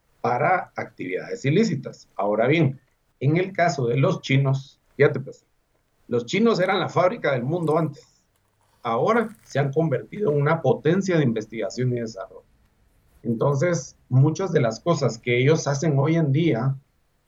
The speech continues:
eh, ellos están dispuestos a, a robárselas, pues.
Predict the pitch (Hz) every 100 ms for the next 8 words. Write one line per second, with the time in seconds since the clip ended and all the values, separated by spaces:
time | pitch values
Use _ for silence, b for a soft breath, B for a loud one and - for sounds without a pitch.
0 | _ - 127 117 117 113 113 110 - -
1 | - - 151 185 196 302 - 160 131 -
2 | 160 - 170 160 - 110 101 98 98 -
3 | 101 - - - 302 339 285 233 254 247